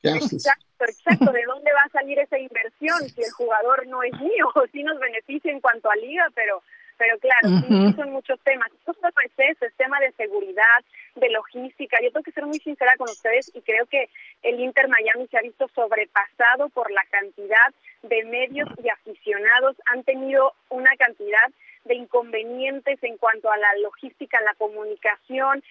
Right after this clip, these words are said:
Speaker 2: a dónde hacer las conferencias de prensa. Hoy nos fuimos a un centro de convenciones porque el área en el estadio para las conferencias es muy pequeño.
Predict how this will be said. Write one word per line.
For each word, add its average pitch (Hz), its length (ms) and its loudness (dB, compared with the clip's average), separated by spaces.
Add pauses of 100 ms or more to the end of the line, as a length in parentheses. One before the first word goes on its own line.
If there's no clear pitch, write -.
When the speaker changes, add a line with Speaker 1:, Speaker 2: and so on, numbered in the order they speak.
(100)
Speaker 2:
a 233 100 4
dónde 254 240 0
hacer 247 180 -4
las 247 180 -2
conferencias 226 560 -6
de 214 120 -2
prensa. 247 460 -2
Hoy 254 160 2
nos 247 160 -12
fuimos 247 260 -8
a 240 80 -8
un 240 80 -10
centro 240 320 -2
de 214 60 2
convenciones 226 760 -2
porque 214 280 -2
el 208 100 4 (120)
área 240 140 2
en 247 80 -10
el 214 120 -6
estadio 220 440 -2
para 208 180 0
las 190 120 -6
conferencias 220 540 -8
es 240 120 -10
muy 247 280 -8
pequeño. 233 580 -4